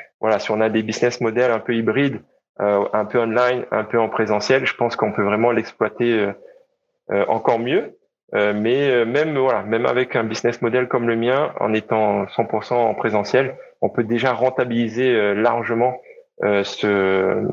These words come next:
cet investissement. Et puis, c'est que le premier challenge, comme tu l'as dit, je vais, euh, continuer. L'année prochaine, j'en aurai encore trois. Donc, euh, c'est vraiment, euh, un investissement qui, qui rapporte et qui est très intéressant. Donc, euh,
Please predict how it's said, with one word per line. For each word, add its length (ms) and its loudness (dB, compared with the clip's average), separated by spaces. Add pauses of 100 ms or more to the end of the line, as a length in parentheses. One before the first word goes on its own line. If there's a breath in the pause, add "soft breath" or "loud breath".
(220)
cet 240 -2
investissement. 640 -2 (580 loud breath)
Et 80 2
puis, 160 -2
c'est 180 -2
que 100 -2
le 120 2
premier 300 -2
challenge, 280 -2
comme 160 -2
tu 120 -4
l'as 120 4
dit, 280 0
je 160 -2
vais, 220 2
euh, 100 2
continuer. 800 0
L'année 260 0
prochaine, 340 0
j'en 160 2
aurai 160 2
encore 240 -2
trois. 440 -2 (380)
Donc, 300 -2
euh, 200 2
c'est 200 -2
vraiment, 500 0
euh, 160 2
un 80 -4
investissement 460 -2
qui, 400 -2
qui 100 0
rapporte 380 0 (260)
et 100 -4
qui 120 -2
est 80 -4
très 160 0
intéressant. 440 0
Donc, 280 -2
euh, 160 0